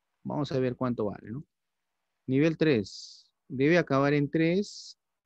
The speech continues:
D, dos. Para D, sus orbitales son menos dos, menos uno, cero, más uno y más dos. Hasta ahí estamos de acuerdo. Sí, eso hemos visto, ¿no? Para la letra D, L vale dos.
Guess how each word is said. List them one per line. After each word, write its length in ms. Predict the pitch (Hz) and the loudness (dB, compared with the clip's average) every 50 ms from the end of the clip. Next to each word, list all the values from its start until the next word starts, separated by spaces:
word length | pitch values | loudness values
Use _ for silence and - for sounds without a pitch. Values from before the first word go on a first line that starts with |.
| _ _ | _ _
D, 320 | 117 120 160 175 156 127 117 123 113 | -4 0 4 4 4 4 4 0 -2
dos. 540 | 113 120 113 117 117 113 101 - _ _ _ _ _ _ _ _ _ _ _ _ _ _ _ _ _ _ _ _ _ _ _ _ _ _ | 0 0 2 2 2 0 -2 -6 _ _ _ _ _ _ _ _ _ _ _ _ _ _ _ _ _ _ _ _ _ _ _ _ _ _
Para 420 | - 120 117 117 120 120 117 117 120 | -4 -2 0 2 2 2 2 2 2
D, 340 | 151 175 185 185 - - - - - - - - _ | 2 2 2 2 0 -2 -8 -18 -20 -20 -20 -20 _
sus 200 | - - 135 123 | -8 -4 -2 -2
orbitales 480 | 120 117 123 120 - 135 135 139 135 | 0 0 -2 0 2 2 2 4 2
son 180 | 123 131 127 120 | 2 0 0 2
menos 360 | 117 113 107 104 101 101 104 123 | 2 2 2 0 0 -2 -2 0
dos, 420 | 143 156 165 175 180 185 180 175 | 0 2 2 2 2 0 0 0
menos 380 | 160 135 120 110 104 - - _ | 0 0 0 0 -2 -4 -6 _
uno, 560 | 160 160 165 160 160 156 156 156 160 160 165 165 | -2 -2 0 0 0 -2 -2 -2 -4 -4 -6 -6
cero, 760 | - - - - - 135 135 135 143 143 147 151 156 170 170 | -10 -14 -20 -8 -2 0 2 4 4 4 2 2 0 0 -2
más 320 | 160 131 117 110 104 - - | -2 -2 -2 -4 -4 -4 -2
uno 180 | 147 143 135 | -2 0 0
y 20 | 127 | 0
más 160 | 117 104 98 | -2 -2 -4
dos. 140 | 92 - - | -6 -8 -8
Hasta 240 | - 117 107 - 143 | -10 -10 -8 -4 -4
ahí 40 | 147 | -4
estamos 260 | 143 - 151 151 143 | -2 -2 -2 -2 -2
de 80 | 135 143 | -4 -2
acuerdo. 340 | - 175 147 104 95 92 - _ | -2 -2 -2 -2 -4 -8 -18 _
Sí, 140 | _ - 131 | _ -6 -6
eso 140 | - - 131 | -4 -4 -4
hemos 160 | 131 123 120 | -2 0 0
visto, 260 | 117 95 - _ 101 | -2 -2 -4 _ -10
¿no? 140 | 113 139 147 - _ _ _ _ _ _ _ _ _ _ _ _ _ _ _ _ _ | -12 -12 -12 -16 _ _ _ _ _ _ _ _ _ _ _ _ _ _ _ _ _
Para 220 | _ 110 110 107 110 | _ -2 0 0 0
la 60 | 113 | 2
letra 320 | 131 170 185 - 185 185 | 0 0 2 2 2 4
D, 280 | 180 180 190 196 185 - | 4 6 6 4 4 2
L 240 | - 147 143 147 143 | -2 0 2 4 4
vale 200 | 143 147 156 170 | 4 4 2 2
dos. 440 | 185 208 190 135 - - - _ | 4 4 2 2 0 -4 -12 _